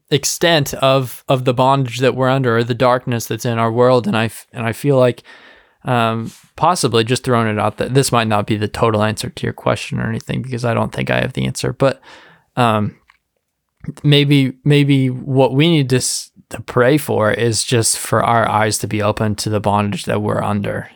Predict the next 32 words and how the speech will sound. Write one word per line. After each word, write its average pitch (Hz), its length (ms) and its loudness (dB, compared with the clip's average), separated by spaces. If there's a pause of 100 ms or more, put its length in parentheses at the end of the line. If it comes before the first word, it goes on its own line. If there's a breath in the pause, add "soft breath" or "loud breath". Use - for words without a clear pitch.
to, - 240 -2 (120)
to 113 120 -8
the 107 380 0 (260 soft breath)
sin 127 360 0
that 113 140 0
we're 117 380 2 (640)
subject 113 720 0 (120)
to 110 380 -2 (120)
currently. 151 640 0 (540)
I 123 60 -2
mean, 117 220 2
because 113 460 0
that's 123 300 0
what 120 180 0
humbled 113 580 -2
the 120 100 4
people, 117 520 -2
and, 120 260 -4 (520 soft breath)
and 113 440 -2
acknowledging 127 880 2
the 117 80 0
sin 131 420 0
that 113 220 -4
you 127 200 4
are 120 220 4
in 135 400 2 (160)
and 107 140 -6
a - 20 -8
part 131 320 0
of, 127 340 2
and 107 220 -10
that's 104 300 -8